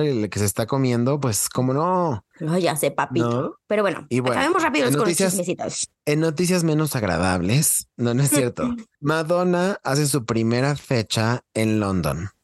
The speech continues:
Speaker 1: Y bueno, contra todo pronóstico,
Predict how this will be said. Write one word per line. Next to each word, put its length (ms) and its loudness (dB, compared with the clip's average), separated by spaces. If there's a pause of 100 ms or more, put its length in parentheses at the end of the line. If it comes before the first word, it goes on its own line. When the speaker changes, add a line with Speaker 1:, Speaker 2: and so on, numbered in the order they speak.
Speaker 1:
Y 220 0
bueno, 440 -2 (440)
contra 340 0
todo 240 -2
pronóstico, 880 0